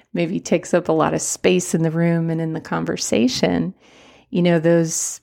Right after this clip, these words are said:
people sometimes are very dynamic, but not what I would call necessarily seductive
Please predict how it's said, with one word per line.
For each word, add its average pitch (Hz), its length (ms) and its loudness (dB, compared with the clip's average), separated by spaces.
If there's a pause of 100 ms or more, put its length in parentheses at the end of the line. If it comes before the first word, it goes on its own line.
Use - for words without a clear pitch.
people 180 400 0
sometimes 170 560 -2
are 190 80 2
very 160 280 2
dynamic, 160 1040 0 (1160)
but 202 180 0
not 208 460 2
what 220 160 4
I 190 140 4
would 180 220 0
call 165 340 0
necessarily 160 920 -2
seductive - 1160 -2